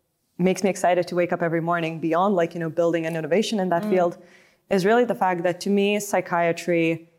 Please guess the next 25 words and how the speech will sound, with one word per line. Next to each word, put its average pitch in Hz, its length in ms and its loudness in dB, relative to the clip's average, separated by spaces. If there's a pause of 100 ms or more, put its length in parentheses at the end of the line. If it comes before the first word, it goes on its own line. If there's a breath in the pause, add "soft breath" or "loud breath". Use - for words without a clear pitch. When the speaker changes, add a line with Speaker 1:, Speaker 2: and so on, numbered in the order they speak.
(180)
Speaker 1:
needs 185 280 0
to 180 100 0
change, 226 540 0 (100)
and 185 120 2
it 175 80 2
is 180 100 2
in 185 60 4
Speaker 2:
Yeah. 185 40 2
Speaker 1:
the 180 100 -2
process 175 400 -2
of 175 80 -10
changing. 170 640 0
And 165 140 0
I 165 440 -2
work 180 280 0
every 175 200 0
day 165 200 0
with 160 280 -4 (100)
very 170 340 0 (220)
innovative 175 460 2
psychiatrists. 175 760 0 (420 soft breath)
And 208 120 2
to 226 80 2
me, 269 120 4
psychiatry 196 720 0